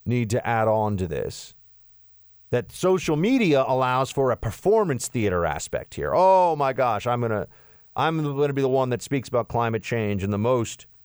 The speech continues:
ominous tones. Which brings me then to Ms. Greta Thunberg, who is sixteen years old, who is, who has been nominated for a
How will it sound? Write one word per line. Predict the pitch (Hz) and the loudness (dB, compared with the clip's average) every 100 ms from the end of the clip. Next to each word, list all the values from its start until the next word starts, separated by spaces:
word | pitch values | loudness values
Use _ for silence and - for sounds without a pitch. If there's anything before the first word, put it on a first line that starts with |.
| _ _ _ | _ _ _
ominous | 120 143 147 120 104 | 0 0 0 -2 -4
tones. | - 104 85 60 85 - _ _ _ _ _ _ _ _ _ _ _ _ | -6 -4 -4 -8 -18 -20 _ _ _ _ _ _ _ _ _ _ _ _
Which | 98 - | -10 -2
brings | 175 208 214 | 0 2 2
me | 180 175 | 0 2
then | 147 139 | 2 0
to | 131 135 123 123 85 | -2 -2 0 0 -2
Ms. | 123 95 | -2 -2
Greta | 127 120 | 0 0
Thunberg, | 117 269 254 95 - - - | 0 -2 -2 -2 -6 -14 -8
who | 101 | -4
is | 104 | -4
sixteen | - 143 143 143 131 | -4 -8 -6 -4 -2
years | 113 87 | -2 0
old, | 87 95 135 _ _ _ _ | 0 0 -4 _ _ _ _
who | 127 | -2
is, | 131 107 - - | 0 -2 -10 -6
who | 131 147 | -2 0
has | 143 | 0
been | 131 117 107 - _ _ _ _ _ _ | 0 -2 -4 -10 _ _ _ _ _ _
nominated | 107 123 156 226 269 254 254 254 262 269 - _ _ _ _ _ _ | -2 2 2 2 2 2 2 2 0 0 -8 _ _ _ _ _ _
for | _ 165 160 143 | _ 0 4 4
a | 139 131 131 | 4 4 0